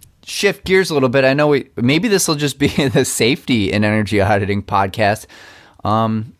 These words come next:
but try to, s-, you know, s-,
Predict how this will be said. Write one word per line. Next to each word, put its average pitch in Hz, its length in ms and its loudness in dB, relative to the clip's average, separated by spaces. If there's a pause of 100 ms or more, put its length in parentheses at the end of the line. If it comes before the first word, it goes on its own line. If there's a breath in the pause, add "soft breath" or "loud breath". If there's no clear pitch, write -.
(140)
but 117 360 -2 (720 soft breath)
try 147 240 -2
to, 160 80 0
s-, - 200 -6
you 139 100 0
know, 110 140 2
s-, - 200 -6